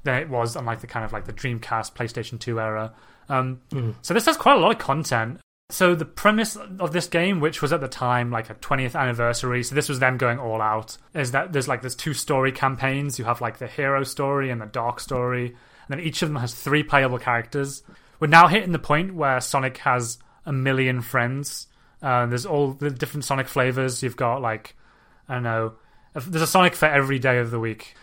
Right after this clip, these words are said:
Speaker 1: And then you beat these two stories, they have these intersecting plot lines, and three gameplay modes. So you play through,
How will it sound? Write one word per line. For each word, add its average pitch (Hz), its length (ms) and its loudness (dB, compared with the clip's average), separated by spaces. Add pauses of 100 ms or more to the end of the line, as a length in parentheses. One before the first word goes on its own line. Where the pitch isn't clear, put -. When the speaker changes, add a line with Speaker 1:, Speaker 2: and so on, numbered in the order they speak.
(120)
Speaker 1:
And 143 140 0
then 147 260 4
you 143 140 -2
beat 147 180 -2
these 131 180 -4
two 127 120 -6
stories, 160 600 2
they 139 80 -4
have 120 160 0
these 127 140 -4
intersecting 127 640 -4
plot 151 240 0
lines, 135 540 0 (580)
and 127 240 0
three 147 260 2
gameplay 143 440 2
modes. 151 580 0
So 139 100 -4
you 127 180 -2
play 127 260 -2
through, 120 560 -2